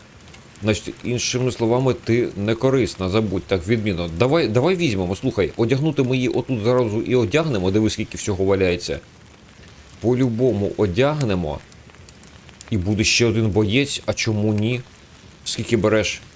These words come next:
Три тисячі. Та давай. Давай, ідеш до мене, диви, яка серйозна. Жінка-гопарь.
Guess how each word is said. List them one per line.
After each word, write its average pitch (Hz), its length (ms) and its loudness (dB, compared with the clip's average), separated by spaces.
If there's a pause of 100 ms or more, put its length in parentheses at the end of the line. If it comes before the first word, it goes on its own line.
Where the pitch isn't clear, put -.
Три 127 160 2
тисячі. 101 520 -4 (140)
Та 156 120 2
давай. 107 440 2 (800)
Давай, 117 440 2
ідеш 104 440 0
до 120 140 0
мене, 87 320 -2
диви, 107 280 2
яка 98 180 -2
серйозна. 85 600 -6 (1600)
Жінка-гопарь. 92 1000 -4